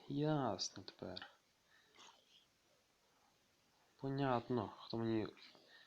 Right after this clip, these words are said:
в цій серії, що була, города потупкав. І дивіться, насчет цього, що я, е,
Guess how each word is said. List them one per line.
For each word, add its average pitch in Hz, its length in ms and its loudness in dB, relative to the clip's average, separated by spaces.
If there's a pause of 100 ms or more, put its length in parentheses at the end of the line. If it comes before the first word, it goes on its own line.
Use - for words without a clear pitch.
(680)
в - 60 -20
цій 123 140 4
серії, 107 360 2
що 107 160 -2
була, 107 340 0 (280)
города 110 380 2
потупкав. 98 520 -8 (1900)
І 127 80 -2
дивіться, 123 360 8
насчет 123 400 6
цього, 104 240 4
що - 140 2
я, 113 340 0
е, 110 100 2